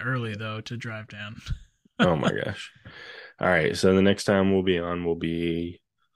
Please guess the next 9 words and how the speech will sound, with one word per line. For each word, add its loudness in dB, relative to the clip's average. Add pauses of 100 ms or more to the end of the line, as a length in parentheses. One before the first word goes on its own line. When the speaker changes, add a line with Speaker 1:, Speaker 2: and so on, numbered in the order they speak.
(120)
Speaker 2:
live 0
from 0
the -2
Cut, -2
probably, 0
or 4
maybe 4
in 2
our 2